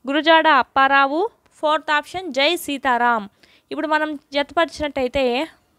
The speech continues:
పరుగు పందెము "జై సీతారాం" అంటూ పరిగెత్తండి అని చెప్పాను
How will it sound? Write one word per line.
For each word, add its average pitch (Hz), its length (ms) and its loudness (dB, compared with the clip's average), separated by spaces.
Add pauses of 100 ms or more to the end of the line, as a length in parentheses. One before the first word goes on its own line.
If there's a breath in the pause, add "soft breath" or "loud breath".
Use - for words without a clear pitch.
(1040 soft breath)
పరుగు 320 300 2
పందెము 277 560 -2 (1120)
"జై 320 300 4
సీతారాం" 277 480 0
అంటూ 269 140 -8 (100)
పరిగెత్తండి 247 600 -4 (220)
అని 254 140 -6
చెప్పాను 240 300 -6